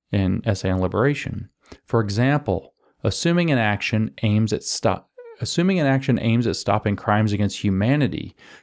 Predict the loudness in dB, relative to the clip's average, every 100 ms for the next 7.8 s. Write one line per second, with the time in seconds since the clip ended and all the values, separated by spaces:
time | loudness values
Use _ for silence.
0 | -6 0 2 2 2 2 0 -4 -2 0
1 | 0 -2 0 2 2 0 0 0 0 -2
2 | -6 -12 -14 -20 _ _ _ _ _ _
3 | _ _ _ _ _ _ _ _ -2 0
4 | 2 2 0 0 0 -2 -2 -2 -2 0
5 | -2 -2 -2 0 0 0 0 0 -2 -4
6 | -4 -2 0 2 2 0 -2 -2 0 0
7 | 0 -2 -2 0 -2 -6 -12 -20